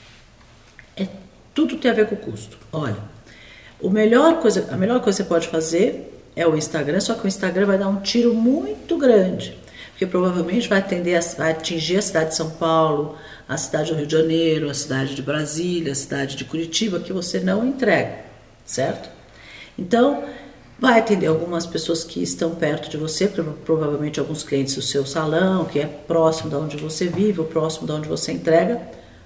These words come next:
ótimo. Mas depois que você fez a, a comunicação no seu Instagram durante um período, todos os seus clientes daquela região já mais ou menos sabem que você tá fazendo isso.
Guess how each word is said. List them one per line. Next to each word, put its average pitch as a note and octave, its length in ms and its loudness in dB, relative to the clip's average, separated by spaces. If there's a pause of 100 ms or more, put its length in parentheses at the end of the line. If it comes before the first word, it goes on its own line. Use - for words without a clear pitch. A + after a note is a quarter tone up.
(160)
ótimo. F#3+ 440 -2 (640)
Mas G3+ 180 4
depois - 340 4
que - 60 -6
você G#3+ 220 2
fez F#3+ 220 2
a, F3+ 80 2
a - 260 -6
comunicação E3+ 640 -6
no D#3 60 -4
seu E3+ 140 -4
Instagram D#3+ 400 -4
durante D#3+ 400 -2
um E3 140 -8
período, E3 640 2 (640)
todos C#4 320 2
os - 60 -4
seus A#3 240 0
clientes G3 420 0
daquela F#3 320 0
região F3+ 560 2
já G#3 300 0
mais A#3+ 300 4
ou A3 60 0
menos A3+ 280 -2
sabem D4 300 2
que - 60 -6
você G3+ 120 -2
tá F#3+ 120 -4
fazendo F3 320 -6
isso. - 320 -8